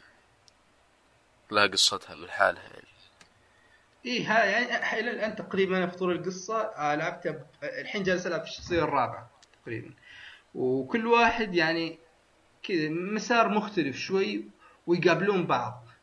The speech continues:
Speaker 2: فيوريك إنه أوكي هذا قصة، يعني تحس إنه أوكي صح إنه زي لعب-، أي لعبة قتال إنه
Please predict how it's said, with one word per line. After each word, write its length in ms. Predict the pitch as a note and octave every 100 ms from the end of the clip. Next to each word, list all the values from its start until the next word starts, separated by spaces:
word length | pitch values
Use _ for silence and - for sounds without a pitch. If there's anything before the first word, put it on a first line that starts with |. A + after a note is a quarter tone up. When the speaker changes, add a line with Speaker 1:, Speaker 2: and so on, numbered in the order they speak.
| -
Speaker 2:
فيوريك 580 | D#3+ D3 E3 F3+ G3+ F#3
إنه 180 | E3
أوكي 340 | D#3 E3+ D#3+ D3
هذا 680 | F#3 F#3 F#3 G#3 A3 A3 - _ D3+
قصة، 360 | F#3 F3+ D#3+ D#3
يعني 280 | - F#3
تحس 260 | G3+ E4 -
إنه 220 | A3 G3+
أوكي 340 | G3 G3+ G3 C#3+
صح 280 | - G3+
إنه 480 | G3 F#3 F3 F3 F3+ - - B3+ _ _ _ _
زي 260 | D#3 A3 G#3+
لعب-، 140 | G3+
أي 260 | - F#3 F#3+
لعبة 220 | F3+ F3
قتال 420 | - D3+ F3 F3+
إنه 280 | D#3 D3